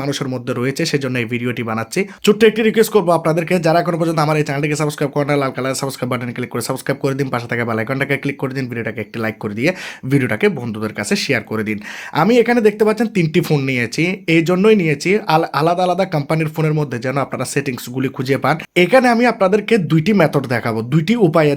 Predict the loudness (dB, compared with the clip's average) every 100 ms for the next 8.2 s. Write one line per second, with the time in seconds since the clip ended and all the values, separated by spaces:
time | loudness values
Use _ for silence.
0 | 2 2 0 0 0 0 0 0 0 -2
1 | -4 -2 -2 -2 -2 0 -2 -2 0 0
2 | 0 0 2 4 2 0 -2 0 0 2
3 | 0 0 0 0 0 2 2 2 -2 -2
4 | -4 -6 -2 -4 -2 -4 -4 -4 -4 0
5 | 2 4 2 -2 0 -2 -2 2 2 0
6 | -10 -2 -2 2 2 2 0 2 4 4
7 | 4 4 4 2 2 0 0 -2 -4 -4
8 | -4 -2